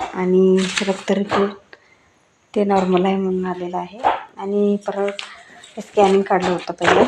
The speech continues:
ते रिपोर्ट पण आलेलं आहे. आणि असं सगळं रिपोर्टचं ते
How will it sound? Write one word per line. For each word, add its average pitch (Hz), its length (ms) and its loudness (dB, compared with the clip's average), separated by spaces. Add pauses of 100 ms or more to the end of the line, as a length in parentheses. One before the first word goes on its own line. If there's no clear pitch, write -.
(2000)
ते 233 100 2
रिपोर्ट 220 300 -2
पण 202 240 -4
आलेलं 190 300 -4
आहे. 180 220 -4 (1160)
आणि - 800 -8
असं - 260 -8
सगळं 196 240 0
रिपोर्टचं 202 440 -4
ते 196 500 -2